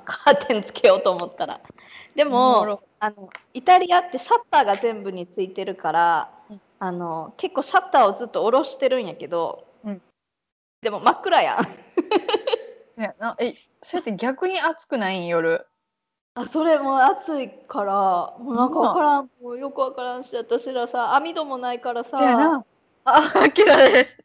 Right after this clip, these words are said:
Speaker 1: 開けられへん。そう。
Speaker 2: か、蚊おるんやんな。
Speaker 1: 蚊おる。
Speaker 2: 出てたよな。
Speaker 1: そろそろ出てきて、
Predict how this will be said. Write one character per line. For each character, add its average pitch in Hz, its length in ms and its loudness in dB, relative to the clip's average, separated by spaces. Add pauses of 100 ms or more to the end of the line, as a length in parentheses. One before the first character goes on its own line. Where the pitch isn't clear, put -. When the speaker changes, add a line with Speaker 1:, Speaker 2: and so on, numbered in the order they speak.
(500)
Speaker 1:
開 370 280 -2
け 359 240 2
ら 359 180 2
れ 330 240 -2
へ 240 220 -4 (120)
ん。 - 40 -20
そ 277 400 0
う。 - 40 -10
Speaker 2:
か、 311 180 -4 (380)
蚊 359 340 4
お 370 80 0
る 254 140 0
ん 180 60 -4
や 170 140 -4
ん 170 80 -10
な。 196 320 -4 (460)
Speaker 1:
蚊 330 280 0
お 302 120 0
る。 311 60 -2
Speaker 2:
出 - 0 -
て - 20 -6
た 277 60 -6
よ 240 100 -4
な。 - 60 -20
Speaker 1:
そ 302 100 -6
ろ 302 140 -2
そ 269 180 -8
ろ 226 120 -6
出 240 140 -12
て 254 160 -14
き 269 240 -18
て、 214 760 -6